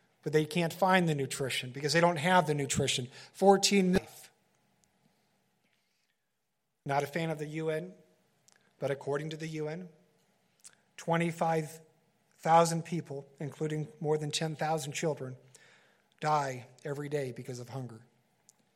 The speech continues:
How many people do we know that's died because of hunger? We probably don't know anybody personally who's died of hunger, but according to this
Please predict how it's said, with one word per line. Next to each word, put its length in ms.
How 160
many 140
people 300
do 140
we 140
know 160
that's 180
died 300
because 260
of 80
hunger? 340
We 80
probably 300
don't 160
know 160
anybody 380
personally 480
who's 260
died 300
of 100
hunger, 300
but 280
according 340
to 100
this 380